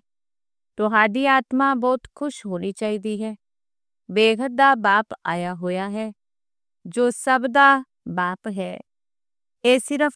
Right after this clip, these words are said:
ਤੁਸੀਂ ਬੱਚਿਆਂ ਨੂੰ ਹੀ ਸਮਝ ਹੈ, ਬਾਕੀ ਸਾਰੀ ਦੁਨੀਆ ਬੇਸਮਝ ਹੀ ਹੈ। ਤੁਹਾਡੀ ਆਤਮਾ ਬਹੁਤ ਖੁਸ਼ ਹੋਣੀ ਚਾਹੀਦੀ ਹੈ। ਬੇਹੱਦ ਦਾ ਬਾਪ ਆਇਆ ਹੋਇਆ ਹੈ,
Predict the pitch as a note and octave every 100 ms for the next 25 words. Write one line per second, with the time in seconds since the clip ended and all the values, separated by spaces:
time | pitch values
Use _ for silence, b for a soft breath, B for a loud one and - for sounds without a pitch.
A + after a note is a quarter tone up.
0 | - B3+ - C#4+ G#3 F3 - G3+ G3+ G#3
1 | A3+ B3 A#3 - F3+ F#3 F3 F3+ G#3 G3
2 | _ _ _ _ _ _ _ G3 A3 A3
3 | C4+ C4 - A3 A3 C4 A#3+ C4 C4+ C4+
4 | C4+ C4 - - D3+ G#3 A3 - F3+ F3+
5 | - - G#3+ F#3+ F3+ F#3 - _ _ -
6 | G#3+ G3 G#3+ G3 B3+ C4 B3 - B3+ B3+
7 | B3 A3 G#3 A3+ - A#3+ B3 - - -
8 | F3 F3 - E3+ F3 G3+ G3+ A3 G#3 _
9 | _ _ _ _ _ _ _ _ _ _
10 | _ _ _ _ - F3+ G3+ G3 A#3 A3
11 | A#3+ A3 A#3 A#3 A#3 _ _ F3 F3 E3+
12 | E3 F3 F#3 G3 G#3+